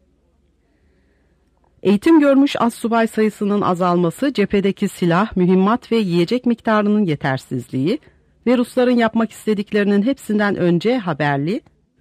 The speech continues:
bu da şaşırtıcı bir şey değildi çünkü Ruslar telsiz yayınları konusunda inanılmayacak kadar dikkatsizdiler.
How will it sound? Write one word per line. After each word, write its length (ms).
bu 100
da 120
şaşırtıcı 640
bir 120
şey 260
değildi 480
çünkü 340
Ruslar 380
telsiz 460
yayınları 400
konusunda 540
inanılmayacak 760
kadar 340
dikkatsizdiler. 960